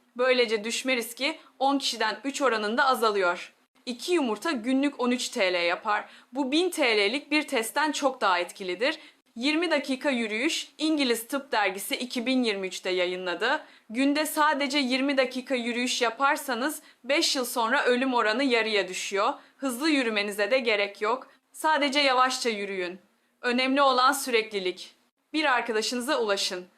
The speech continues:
Harvard Üniversitesi seksen yıl boyunca insanları takip etti. Sonuç ne miydi? Sağlığı belirleyen en büyük faktör ilişkilerin kalitesiydi. On kişiden beşinin sağlığı ilişkileri yüzünden belirlenmişti.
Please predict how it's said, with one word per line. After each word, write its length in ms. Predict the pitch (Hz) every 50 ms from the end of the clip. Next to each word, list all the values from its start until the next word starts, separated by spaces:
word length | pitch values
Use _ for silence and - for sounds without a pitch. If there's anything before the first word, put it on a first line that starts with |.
| _ _ _ _
Harvard 440 | - - 311 320 330 277 262 247 -
Üniversitesi 840 | 220 220 208 202 196 196 196 - - 208 196 - 277 302 349 339 - - -
seksen 460 | - - 277 262 269 - 294 277 269
yıl 240 | 247 226 208 196 190
boyunca 320 | 196 190 196 190 190 208
insanları 540 | 214 240 233 - 254 233 220 240 269 320 -
takip 360 | 277 233 202 196 196 208 190
etti. 400 | 180 180 - - 160 147 143 - - _ _ _ _ _
Sonuç 440 | - - - 269 294 311 302 - 320
ne 100 | 359 359
miydi? 420 | 320 269 233 220 247 294 339 - - - _
Sağlığı 520 | - - - 269 247 247 247 254 269 247
belirleyen 520 | 233 240 226 214 214 208 208 196 196 196 - -
en 220 | 294 302 277 240
büyük 180 | 220 208 208 -
faktör 480 | - 202 196 - - 262 262 302 311 - - - _ -
ilişkilerin 580 | 254 240 247 - - - 240 220 226 269 302 294
kalitesiydi. 840 | - 254 214 214 214 - 196 190 - - 185 175 175 156 143 143 - _ _ _ _ _ -
On 220 | 277 330 381 370
kişiden 540 | - - - 277 240 220 208 214 240 254 220
beşinin 340 | 220 226 - - 277 294 302
sağlığı 500 | 277 - - 240 208 208 214 226 285 330
ilişkileri 580 | 277 247 233 226 - - - 233 226 240 247
yüzünden 480 | 254 247 208 202 202 190 185 180 180 180
belirlenmişti. 760 | 185 180 185 185 180 170 170 170 175 175 - - - 175 170